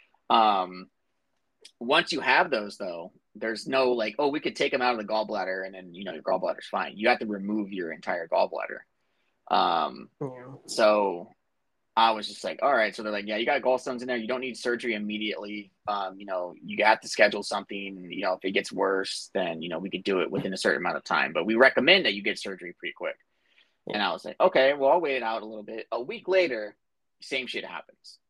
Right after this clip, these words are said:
Speaker 1: Uh, I have the stomach pain again late at night. I'm just like, "Oh, fuck, here we go." So I'll go back there, and now they're, like, concerned. So they get me into a back room pretty quick, and they gave me,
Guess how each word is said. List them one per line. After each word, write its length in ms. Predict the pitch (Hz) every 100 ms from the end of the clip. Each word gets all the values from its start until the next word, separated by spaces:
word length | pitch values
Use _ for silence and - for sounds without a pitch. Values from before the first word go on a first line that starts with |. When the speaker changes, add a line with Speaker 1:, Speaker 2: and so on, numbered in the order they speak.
| -
Speaker 1:
Uh, 240 | 95 95
I 20 | 98
have 140 | 101
the 60 | 98
stomach 300 | 131 135 113
pain 140 | 131
again 220 | 123 123
late 160 | 113 110
at 140 | 104
night. 340 | 101 104 104 95
I'm 120 | 98
just 160 | 95 -
like, 140 | 82 85
"Oh, 180 | 92 - -
fuck, 260 | 85 69
here 160 | - 98
we 100 | 90
go." 300 | 90 85 87 _ _ _ _ _ _
So 140 | - 117
I'll 80 |
go 100 | 110
back 340 | 104 127 147 -
there, 160 | 131
and 120 | 117 110
now 400 | 135 175 160 131
they're, 240 | 117 110
like, 200 | 107 95
concerned. 600 | 98 92 110 101 85 98
So 140 | -
they 100 | 117
get 200 | 135 160
me 120 | 135 131
into 180 | 120
a 80 | 117
back 300 | 101 113 107
room 240 | 123 113 101
pretty 220 | 107 95
quick, 340 | - 107 92 -
and 140 | 98
they 100 | 98
gave 220 | 104 107
me, 420 | 107 104 101 98